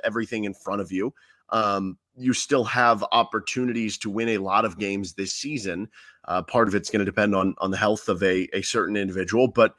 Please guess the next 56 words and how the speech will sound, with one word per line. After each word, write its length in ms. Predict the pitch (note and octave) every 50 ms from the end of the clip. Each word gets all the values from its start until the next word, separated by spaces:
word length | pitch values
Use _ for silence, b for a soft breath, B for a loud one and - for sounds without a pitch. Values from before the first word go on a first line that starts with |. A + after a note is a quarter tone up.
| b b b b b b b -
you 120 | C3 C#3
know, 300 | A2+ F#2 F2+ F#2+ G#2+ - _ _ _ _ _ _ _
if 140 | - D3 B2
you 100 | C#3 D#3
go 140 | D3+ G#3 G#3
two 320 | G#3 - - F#3 G3+ F#3+
and 80 | F3 D#3
oh 240 | D3+ D#3 E3 E3 D#3
over 180 | D3 C3 C3
these 220 | C3+ C3+ C3 A2 A#2
next 260 | B2+ B2 A#2 - -
two 140 | - B2 G#2+
games, 340 | G2 G#2 G2 F#2 F#2 F2+
you 60 | - G#2+
beat 200 | E2+ B2+ C#3 C3+
U 120 | C#3 D3
C 160 | C3 - C3+
F 140 | C3+ B2+ -
at 40 | A#2
home, 300 | A2 A#2 A#2+ A#2+ A#2+ A#2
then 140 | A2+ A2 G#2+
you 80 | G2+
win 160 | G#2 A2+ A2+
at 80 | A2+ A2
Oklahoma 320 | A2 G2+ - G#2+ G2+ G2
State, 180 | G2 - C3 C3
and 80 | C3 G2+
you're 100 | A2 G#2
heading 200 | A#2 A#2+ B2+ C3
into 180 | B2 A#2+ A2+
the 60 | G#2
bye 200 | F2 G2+ G#2 A#2+
week 160 | C3 C3 A#2 -
at 120 | G#2 -
six 240 | - B2+ - - -
and 80 | A2+
one, 320 | G#2+ A2 A#2+ C3 D#3 E3 E3 _ _ _ _ _ _ _ _ _ _ - - B B B B B -
you're 220 | G2 G#2+ B2+ D3
gonna 100 | D3+ D3
feel 160 | B2+ D#3 D#3
great 240 | C#3+ A2+ C3+ C#3 C#3
about 260 | C3 B2 C3 B2+ C3
it, 140 | B2+ B2+ B2 - -
and 240 | A#2+ A#2 A#2 A#2 A#2
you're 100 | A#2 A#2
gonna 120 | A2+ A2
feel 160 | A2 B2 A2+
great 180 | G2 A#2 A2+ A2+
about 220 | A2+ A#2 A2+ -
the 60 | -
start 280 | - - A#2 A2 G2+ -
to 80 | - G2+
the 60 | F#2
season. 480 | - - A#2+ A#2 G2+ A2 A2 G#2+ G#2+
And, 400 | D2+ E2 G2+ G2+ G2 G2 F#2+ F2+ b b b b b b b b
um, 580 | - F2+ G2+ G2+ F#2+ F#2 F#2 F#2 F#2 F2+ F2 E2+